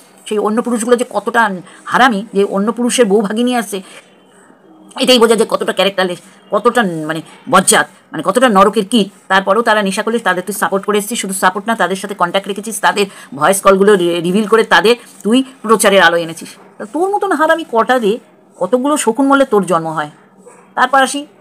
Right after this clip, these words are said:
তোর ব্যক্তিগত জীবনে, যেহেতু তুই বলছিস তাই। দেখ, সমালোচনা তুই দুটো চ্যানেলেই করছিস। একটা হচ্ছে সেই মাত্রায় গিয়ে সেরে ফেটে পড়ছিস, আর blog চ্যানেলে নিজের পরিবারের কেচ্ছা রটাচ্ছিস।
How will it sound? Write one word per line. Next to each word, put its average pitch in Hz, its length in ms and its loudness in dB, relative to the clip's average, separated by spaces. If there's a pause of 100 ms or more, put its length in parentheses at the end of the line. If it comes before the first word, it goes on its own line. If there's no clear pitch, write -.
(120)
তোর 202 100 -2
ব্যক্তিগত 254 400 0
জীবনে, 240 380 -4
যেহেতু 214 280 -2
তুই 233 140 -4
বলছিস 226 320 -4
তাই। 196 160 -4 (400)
দেখ, - 220 -6
সমালোচনা 269 380 -2
তুই 285 120 -4
দুটো 226 160 -2
চ্যানেলেই 240 300 -2
করছিস। 170 300 -10 (420)
একটা 185 200 -2
হচ্ছে 254 160 -2
সেই 247 200 2
মাত্রায় 220 380 2
গিয়ে 294 640 0
সেরে 262 260 -4 (140)
ফেটে 294 240 -4
পড়ছিস, 311 440 -2 (340)
আর 208 220 -2 (300)
blog 226 180 4
চ্যানেলে 349 300 -2 (400)
নিজের 254 200 4 (220)
পরিবারের 208 320 2
কেচ্ছা 180 320 -6
রটাচ্ছিস। - 280 -10